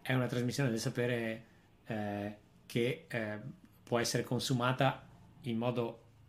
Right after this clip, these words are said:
come uno crede sia meglio, cioè non necessariamente dalle poltrone della conferenza, ma anche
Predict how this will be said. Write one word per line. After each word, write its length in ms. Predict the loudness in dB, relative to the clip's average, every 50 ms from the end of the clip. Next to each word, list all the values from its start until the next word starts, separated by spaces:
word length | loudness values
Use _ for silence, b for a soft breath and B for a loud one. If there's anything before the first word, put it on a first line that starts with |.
| -10 -2
come 220 | 0 0 2 2
uno 240 | 0 0 -2 -2 -4
crede 340 | -4 -4 -4 -4 -4 -6 -6
sia 180 | -6 -6 -4
meglio, 340 | -4 -2 -2 -2 -2 -4 -4
cioè 160 | -4 -2 -2
non 140 | 0 0 0
necessariamente 600 | -2 -2 -4 -4 -2 -2 -2 -2 -2 -4 -4 -4
dalle 180 | -2 -2 -2 -2
poltrone 380 | -2 -4 -2 -2 -2 -2 -2
della 180 | -2 -4 -4 -4
conferenza, 540 | -4 -4 -2 -2 -2 -2 -2 -4 -4 -4 -4
ma 140 | -4 -4
anche 340 | -4 -6 -4 -2 -2 -4 b